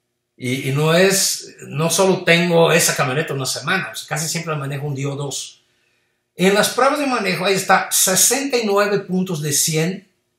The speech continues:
para la Colorado contra cuarenta y seis puntos de cien para la Tacoma.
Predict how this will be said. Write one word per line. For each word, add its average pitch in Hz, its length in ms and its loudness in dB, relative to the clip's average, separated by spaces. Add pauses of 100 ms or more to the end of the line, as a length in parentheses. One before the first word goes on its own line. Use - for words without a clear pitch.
(400)
para 143 220 2
la 131 120 -2
Colorado 135 560 -2
contra 170 680 -2 (100)
cuarenta 156 540 0
y 143 100 -4
seis 151 360 -4
puntos 143 400 -6
de 123 100 -6
cien 139 440 -8 (140)
para 107 180 -12
la - 140 -14
Tacoma. - 480 -20